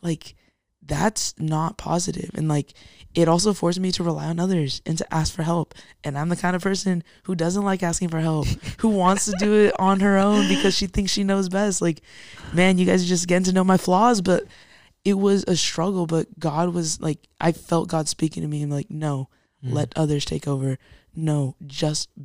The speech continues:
Speaker 1: be." Because
Speaker 2: Wow.
Speaker 1: we're always, we're, again, we're always focused on doing or trying to be the most, do the most, and say the most. We're never just present.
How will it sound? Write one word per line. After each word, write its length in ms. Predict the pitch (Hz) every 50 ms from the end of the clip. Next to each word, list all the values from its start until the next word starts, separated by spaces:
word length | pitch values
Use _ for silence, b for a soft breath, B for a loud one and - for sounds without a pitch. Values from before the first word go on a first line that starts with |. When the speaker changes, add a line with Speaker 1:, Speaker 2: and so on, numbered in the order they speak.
| 135 135
Speaker 1:
be." 460 | - 156 156 147 - - - 160 - _ _ _ _ _ _ _ _ _ -
Because 500 | 175 151 123 175 170 165 147 135 135 135
Speaker 2:
Wow. 320 | 127 120 120 117 117 123 -
Speaker 1:
we're 180 | - 180 185 -
always, 540 | - - 208 220 226 226 220 196 - - -
we're, 140 | - 180
again, 240 | 196 190 220 208 185
we're 100 | 175 170
always 260 | - 175 190 202 190
focused 360 | - - 175 180 180 190 - -
on 280 | 180 175 165 160 151 - b b b b b b b 156 147 143
doing 420 | - 175 185 185 190 185 180 175
or 60 | 170
trying 220 | 165 - 170 165 175
to 60 | 170
be 180 | 151 160 165
the 100 | 175 170
most, 340 | 170 165 160 160 156 - 147
do 160 | 139 156 165
the 80 | 170 165
most, 320 | 165 165 160 160 156 -
and 100 | 160 151
say 200 | - - 151 165 185
the 80 | 180
most. 500 | 165 151 147 147 151 156 - - - - _ _ _ _ _ _ _
We're 140 | - 170 175
never 260 | 175 170 165 165 175 165
just 200 | 170 165 - -
present. 460 | - - - 160 170 160 151 143